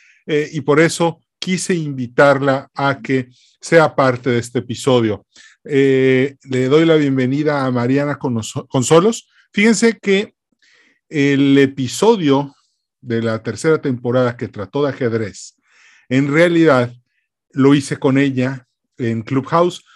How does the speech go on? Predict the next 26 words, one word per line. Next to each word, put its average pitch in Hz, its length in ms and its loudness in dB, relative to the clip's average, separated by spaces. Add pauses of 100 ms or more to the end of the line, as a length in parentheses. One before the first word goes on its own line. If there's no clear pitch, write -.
(300)
pero 185 320 2
no 170 140 0
nos 170 280 -4
dio 151 220 -4
tiempo 185 480 -2
de 120 120 0
grabar 120 360 2
la 120 160 -4
temporada 113 560 -2
pasada, 135 400 0
por 135 160 0
eso 143 180 0
la 135 120 0
menciono 127 540 -4
tanto 123 440 -2
en 107 80 -6
ese 104 260 -10
episodio 95 540 -16
del 95 120 -16
ajedrez, 156 500 -8 (320)
porque 123 360 2
de 147 140 6
ella 160 220 4
fue 127 200 -2
la 123 120 0
idea. 139 400 2